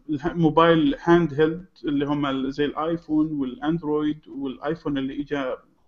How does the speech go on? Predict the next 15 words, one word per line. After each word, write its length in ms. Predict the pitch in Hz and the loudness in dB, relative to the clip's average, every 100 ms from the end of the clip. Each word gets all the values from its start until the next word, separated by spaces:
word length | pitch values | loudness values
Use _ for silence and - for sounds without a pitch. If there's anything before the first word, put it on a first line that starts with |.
| _ | _
بويب 420 | 165 139 131 143 156 - | -8 -6 -2 -2 -4 -4
كيت 340 | 160 147 _ - - | -6 -6 _ -20 -16
اللي 180 | 151 139 | -14 -6
هو 160 | 151 | -2
القلب 380 | 131 - 151 139 | -4 -4 -4 -2
اللي 140 | 135 - | -4 -4
كان 200 | 147 139 | -6 -6
بيشتغل 380 | 139 - 139 131 | -8 -12 -10 -8
عليه 340 | 135 143 139 | -6 -4 -6
الكروم 540 | - - - 151 139 160 | -8 -16 -6 -2 -2 -4
وبيشتغل 400 | 139 143 - 135 | -12 -16 -10 -6
عليه 200 | 127 139 | -4 -6
سفاري 420 | - - 156 135 | -8 -8 -4 -4
بنفس 260 | 135 - 139 | -6 -18 -10
الوقت 380 | 147 185 _ | -6 -6 _